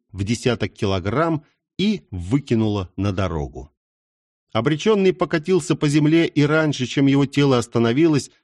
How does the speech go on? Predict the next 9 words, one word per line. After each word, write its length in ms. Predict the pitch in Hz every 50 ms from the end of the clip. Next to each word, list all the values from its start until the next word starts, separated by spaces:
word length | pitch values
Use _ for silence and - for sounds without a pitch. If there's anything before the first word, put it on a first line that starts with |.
| _ _ _
несчастного 720 | 113 127 151 - - - - 151 156 139 - 143 135 131
схватила 560 | 123 - - 101 113 127 123 - 151 147 139
своей 320 | 127 - - 127 131 127 113
пастью 480 | - _ 127 135 131 - _ - 123
поперёк 500 | - 127 117 - 123 120 139 143 120 95
груди 500 | 90 120 123 123 107 104 135 151 147 - _ _ _ _
вырвавшаяся 840 | 95 90 120 151 143 131 131 131 117 - - 131 123 113 - - 123
вперёд 460 | - - _ - 123 120 135 135 -
страхолюдина, 880 | - - _ 120 120 110 - 127 123 147 165 156 139 139 127 110 90